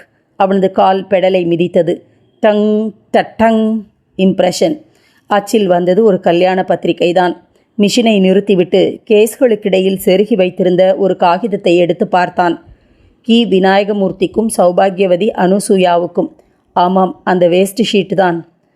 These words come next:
அன்று வயிறு குலுங்க அவனை சிரிக்க வைத்த அந்த விளையாட்டு பத்திரிகை தான். அதன் மீது அவன் கண்களில் ஊற்றுப்போல் சுரந்து கரிந்த இரண்டு வெப்பமிக்க கண்ணீர் துளிகள் விழுந்து தெரித்தன.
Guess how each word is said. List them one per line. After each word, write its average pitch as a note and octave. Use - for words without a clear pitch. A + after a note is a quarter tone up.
அன்று G#3
வயிறு A3+
குலுங்க A3
அவனை F#3
சிரிக்க B3
வைத்த G3+
அந்த F3
விளையாட்டு F#3
பத்திரிகை F3
தான். E3+
அதன் A3+
மீது C4
அவன் F#3+
கண்களில் G#3
ஊற்றுப்போல் A#3
சுரந்து G#3
கரிந்த G3
இரண்டு G3
வெப்பமிக்க G#3+
கண்ணீர் G3
துளிகள் F#3+
விழுந்து G3+
தெரித்தன. F3